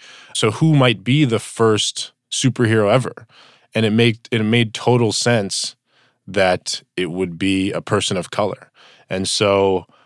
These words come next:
what was his origin story? His origin story is that he tried to do the right thing. His hero was a police officer. His hero was a Black police officer, Bass Reeves. And he loved him since he was a boy.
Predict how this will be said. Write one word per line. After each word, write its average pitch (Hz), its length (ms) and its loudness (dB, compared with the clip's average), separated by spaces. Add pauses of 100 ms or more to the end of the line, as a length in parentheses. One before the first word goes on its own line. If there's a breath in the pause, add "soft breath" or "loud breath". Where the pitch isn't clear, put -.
(180 soft breath)
what 117 160 2
was 117 180 0
his 107 160 -2
origin 110 460 0
story? 92 380 -2
His 92 140 -4
origin 117 400 2
story 92 360 -4
is 85 100 -6
that 92 100 -6
he 104 140 -6
tried 101 300 0
to 98 60 -12
do 101 120 -2
the 95 100 -4
right 92 240 -4
thing. 98 280 -4
His 95 180 -6
hero 101 360 -2
was 92 440 -2
a 80 100 -6
police 92 360 -4
officer. 101 380 -2
His 95 240 -4
hero 98 200 -2
was 92 100 -4
a 87 60 -6
Black 87 320 -4
police 98 260 -4
officer, 98 380 -4
Bass 90 340 -4
Reeves. 104 320 -4 (540 loud breath)
And 101 140 -2
he 92 120 -4
loved 92 320 0
him 101 140 -2
since 95 200 -6
he 98 80 -4
was 90 140 -4
a 87 40 -6
boy. 107 340 0